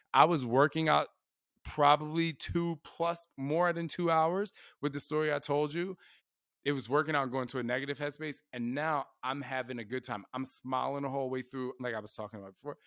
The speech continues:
Have less pain in my muscles. I'm enjoying it.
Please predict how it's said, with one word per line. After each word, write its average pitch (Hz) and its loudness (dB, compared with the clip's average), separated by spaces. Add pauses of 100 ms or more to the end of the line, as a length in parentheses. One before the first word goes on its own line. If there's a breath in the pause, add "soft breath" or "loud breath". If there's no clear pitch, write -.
(280 loud breath)
Have 131 4 (220 soft breath)
less 135 0
pain 143 -2
in 139 0
my 135 4
muscles. 131 -2 (340)
I'm 131 -2
enjoying 147 0
it. 143 2